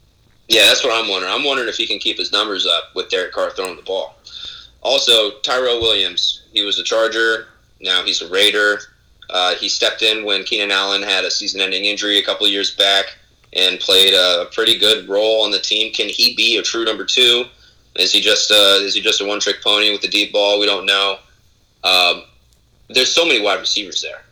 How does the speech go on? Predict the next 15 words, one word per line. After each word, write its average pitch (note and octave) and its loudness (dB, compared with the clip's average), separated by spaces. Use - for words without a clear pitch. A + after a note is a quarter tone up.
There's G#2+ -2
just, - 0
they, G2 2
they A#2 4
got A#2 2
J A#2 4
J A#2 2
Nelson, G2+ 0
they F#2+ 0
got F#2 -2
Marcell F2+ -2
Ateman. G2 -2
Um, F2 2
they've, A2 0
they've A2+ 4